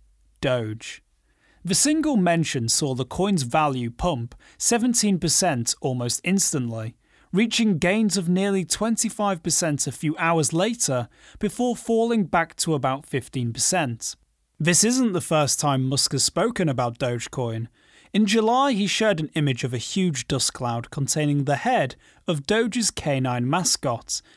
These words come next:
engulfing the global financial system, accompanied by the words, "It's inevitable." Musk's dust cloud meme saw Dogecoin's price jump by fourteen percent.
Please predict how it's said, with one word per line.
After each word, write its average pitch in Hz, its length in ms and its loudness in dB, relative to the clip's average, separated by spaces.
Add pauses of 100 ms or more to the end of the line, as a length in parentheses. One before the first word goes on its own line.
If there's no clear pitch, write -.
(160)
engulfing 180 600 2
the 147 180 -2
global 135 460 0
financial 120 680 -4
system, 117 580 -2 (420)
accompanied 233 600 0
by 165 140 4
the 143 120 0
words, 147 680 0 (180)
"It's 147 260 0
inevitable." 123 720 -2 (680)
Musk's - 460 0
dust - 280 -2
cloud 131 340 -2
meme 131 360 0
saw 131 220 -2
Dogecoin's 151 680 -2
price 165 520 0 (240)
jump 175 320 0
by 156 140 0
fourteen 131 720 -4
percent. 117 640 -4